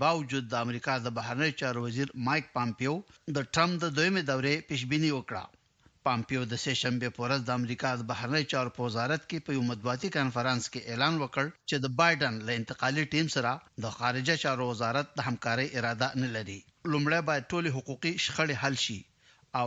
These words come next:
هم باید د نوموړي په وینا ټول قانوني ووټونه شمار شي. پامپیو ویل چې موږ به په کامیابۍ سره د ټرمپ د دویمې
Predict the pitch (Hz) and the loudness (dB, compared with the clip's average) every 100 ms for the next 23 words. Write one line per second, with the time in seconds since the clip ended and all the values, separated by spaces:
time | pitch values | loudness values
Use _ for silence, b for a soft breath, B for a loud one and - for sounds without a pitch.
0 | 117 156 165 175 175 - 143 143 156 165 | 0 -2 0 0 -2 -2 0 2 2 0
1 | 139 143 127 127 113 - - 180 185 - | 0 0 0 0 -2 -6 -4 0 0 0
2 | 147 139 147 156 135 143 147 143 - 147 | 0 2 2 0 -2 -2 -2 0 0 -2
3 | 110 - 104 92 - - 139 135 160 185 | -2 -4 -4 -10 -14 -2 0 0 0 0
4 | 202 - 151 180 160 131 120 - 135 135 | 0 0 0 2 2 -2 -4 -2 2 2
5 | 135 190 - 160 156 127 - 156 165 147 | 2 0 0 0 0 -4 0 2 2 0
6 | 135 165 | 0 0